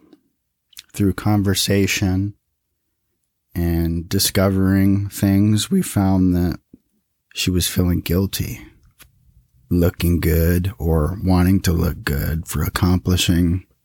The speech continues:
things in life, the results of ambition and success.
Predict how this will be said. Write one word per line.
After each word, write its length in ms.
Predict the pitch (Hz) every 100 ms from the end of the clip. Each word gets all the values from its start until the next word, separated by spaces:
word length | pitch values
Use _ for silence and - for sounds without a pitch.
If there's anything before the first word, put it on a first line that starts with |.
| _ _ _ _ - -
things 640 | - - - 92 87 85 87
in 160 | 85
life, 640 | 82 82 87 90 - - - - - _ _ _ _ _ -
the 160 | 101
results 840 | 85 90 87 80 90 90 - - -
of 140 | 90 85
ambition 720 | 76 78 80 87 - 80 78
and 160 | 82
success. 800 | - 78 - 76 85 85 - -